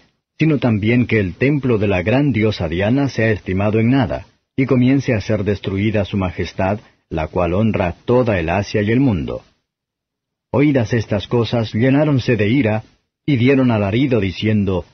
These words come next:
"Grande es Diana de los Efesios." Y la ciudad se llenó de confusión,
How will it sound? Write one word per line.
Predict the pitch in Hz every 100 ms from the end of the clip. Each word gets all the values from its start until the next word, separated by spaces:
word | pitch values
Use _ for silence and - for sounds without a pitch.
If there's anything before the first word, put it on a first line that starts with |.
| _ _ -
"Grande | 127 156 160 117 113 135
es | 104 90
Diana | 107 127 120
de | 110
los | 110 104
Efesios." | 107 104 - - - - - _ _ _ _ _ _ _ _ _ -
Y | 101
la | 120
ciudad | 147 156 156
se | 135
llenó | 117 101 107
de | 110 101
confusión, | 107 95 101 113 92 65